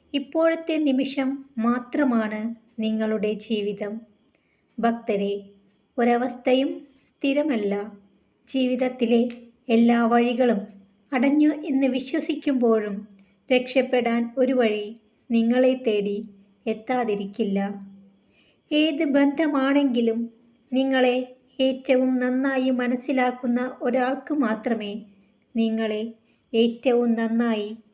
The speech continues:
സ്നേഹിക്കാൻ കഴിയൂ. ഭക്തരെ, പ്രാർത്ഥിക്കുമ്പോൾ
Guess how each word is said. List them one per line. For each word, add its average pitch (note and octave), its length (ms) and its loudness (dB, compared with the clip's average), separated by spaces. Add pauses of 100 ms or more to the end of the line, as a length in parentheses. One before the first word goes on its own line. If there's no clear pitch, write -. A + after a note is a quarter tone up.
(140)
സ്നേഹിക്കാൻ A#3+ 760 2
കഴിയൂ. G3 460 0 (840)
ഭക്തരെ, A3 580 0 (600)
പ്രാർത്ഥിക്കുമ്പോൾ C4 920 2